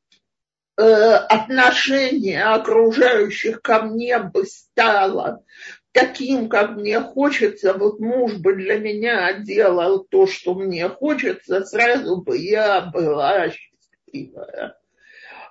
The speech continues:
А в-, так как он не делает, то что же делать, мне по жизни плохо. Э, дети бы меня уважали, на работе бы меня, э,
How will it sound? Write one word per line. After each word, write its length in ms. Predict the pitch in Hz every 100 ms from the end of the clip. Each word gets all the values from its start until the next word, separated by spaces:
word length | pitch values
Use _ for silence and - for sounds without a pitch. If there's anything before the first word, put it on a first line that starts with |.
| _
А 600 | 196 202 180 190 175 190
в-, 280 | 185 196 - _
так 240 | 247 254
как 220 | 226 208
он 220 | 208 214 220
не 180 | 220 220
делает, 720 | 277 381 370 349 214 208 -
то 100 | 185
что 420 | 190 - 220 220
же 160 | 214 262
делать, 600 | 196 285 392 381 370 -
мне 460 | 214 240 254 240 247 233 220 220 202 -
по 140 | 190
жизни 580 | 185 202 208 175 180 147
плохо. 600 | - - - _ _ - _ _ - - - - -
Э, 280 | 214 214
дети 560 | 208 220 269 277 - 175
бы 200 | 180 214
меня 600 | 208 202 202 226 214 156 -
уважали, 1300 | 214 202 175 208 269 254 226 269 277 269 262 240 247
на 100 | 233
работе 760 | 208 214 214 196 240 226 202 196
бы 200 | 180 202
меня, 680 | 214 196 214 202 190 185 196
э, 320 | 190 370 156